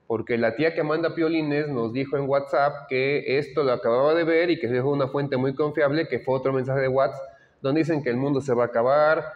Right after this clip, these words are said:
que hay que inyectarse tal cosa para evitar el coronavirus, etcétera, ¿no? Y caemos en eso solo porque lo leemos. Eso es algo que históricamente nos ha pasado, le damos mucha importancia a lo que leemos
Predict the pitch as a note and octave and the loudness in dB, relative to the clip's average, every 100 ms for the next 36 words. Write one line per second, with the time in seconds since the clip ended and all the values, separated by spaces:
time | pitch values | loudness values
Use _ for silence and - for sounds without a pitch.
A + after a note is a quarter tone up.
0 | - _ C3 C3 C3+ A#2 B2 B2+ A#2+ A#2 | -18 _ -2 0 -2 -2 -2 -2 -2 -2
1 | A#2 A#2+ A#2+ A2+ G#2+ A2 A2+ A2+ A2 G#2 | 0 -2 -2 -2 -4 -2 -2 -2 -2 -4
2 | G#2 A#2 D#3+ D#3 D#3 - - - D3+ B2+ | -4 -2 -2 -2 -4 -6 -14 -4 -2 0
3 | A2+ A#2+ F3 - D#3 - C#3+ E3 F3 E3+ | 0 0 -2 -4 -6 0 0 2 -2 -2
4 | D3+ D3 D3 C#3+ C#3+ A#2+ A2+ G#2+ G#2+ A2 | -4 -4 -4 -2 -4 -4 -4 -2 -2 -2
5 | C#3 A#2 - _ _ _ _ - F3+ G#3 | -2 -6 -10 _ _ _ _ -6 -2 2
6 | G3 E3 D3 B2 A2+ A#2+ B2+ D#3+ D#3 C#3 | 2 0 0 0 0 0 -2 -2 -2 -2
7 | C3 C#3+ C#3 C3 A#2 A2+ A2+ C#3+ C#3 C#3+ | -2 -2 -2 -2 0 -2 -4 -2 -2 0
8 | C3+ E3+ F3 B2 B2 C#3 C#3 C#3 C#3 C#3+ | 0 0 -2 -2 -2 0 -2 -4 -6 -6
9 | B2 A#2 B2 B2+ B2+ A2 A2+ A2 A#2 C3 | -6 -4 -4 -4 -4 -4 -2 -2 0 0
10 | D3 | -2